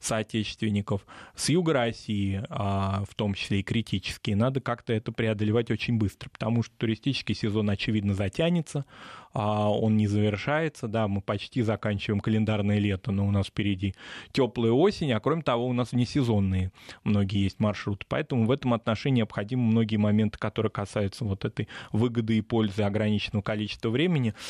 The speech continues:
ну, несколько по-философски к этому отнестись, я бы так сказал. Вот, а этнотуризма это тоже в определенной мере касается. Я думаю, что сейчас мы по традиции нашей программы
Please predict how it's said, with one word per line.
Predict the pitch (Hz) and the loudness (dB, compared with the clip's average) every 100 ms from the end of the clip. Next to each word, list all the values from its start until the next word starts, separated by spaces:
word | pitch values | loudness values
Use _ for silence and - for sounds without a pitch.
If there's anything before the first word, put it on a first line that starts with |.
| - - | -10 -2
ну, | 127 | 2
несколько | 131 120 - 117 - | 2 2 -2 -6 -8
по-философски | 135 151 147 156 98 - - | -4 0 0 -2 -6 -8 -14
к | - | -8
этому | - 98 | -2 0
отнестись, | 98 - 104 - 98 - | 0 0 -2 -4 -6 -4
я | |
бы | 98 | -4
так | - - | -6 -10
сказал. | - - 98 - - - - | -8 -8 -8 -14 -14 -12 -10
Вот, | - 113 135 120 113 | -4 0 2 0 -2
а | - 113 - | -4 -2 -2
этнотуризма | 143 160 135 127 143 151 143 | -2 -2 -2 0 0 0 -2
это | 127 127 | -2 -2
тоже | - 165 143 | 0 0 0
в | 117 | -2
определенной | 104 107 101 117 127 | -4 -2 0 2 4
мере | 104 110 | 4 2
касается. | 113 110 - 90 - - _ - - - 165 117 - | -2 -6 -4 -6 -8 -16 _ -18 -14 -6 -4 -6 -4
Я | 147 | -2
думаю, | 175 180 156 | 0 0 0
что | 135 151 | 0 -2
сейчас | 143 151 170 135 | -2 -2 0 0
мы | 139 131 | -2 -4
по | 131 | 0
традиции | 143 147 147 - | 0 0 -4 -4
нашей | 127 113 113 | -4 -4 -2
программы | 127 131 135 113 110 101 | -2 0 0 2 2 2